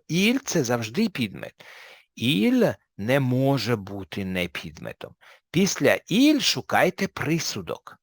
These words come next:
Е, присудок, якщо ви вивчали дієслово avoir, ви дуже легко знайдете по рядочку il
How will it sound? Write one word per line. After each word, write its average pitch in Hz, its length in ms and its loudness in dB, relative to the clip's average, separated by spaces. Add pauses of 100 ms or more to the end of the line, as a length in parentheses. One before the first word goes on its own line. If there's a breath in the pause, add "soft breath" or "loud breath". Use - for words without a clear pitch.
(680 loud breath)
Е, - 100 2
присудок, 214 800 2
якщо 170 360 2
ви 156 120 0
вивчали 120 580 0
дієслово 90 840 -2
avoir, 113 600 2
ви 110 140 -4
дуже 185 320 0
легко 135 440 0
знайдете 127 840 -2 (280 loud breath)
по 95 120 -4
рядочку 90 540 -2
il 220 380 0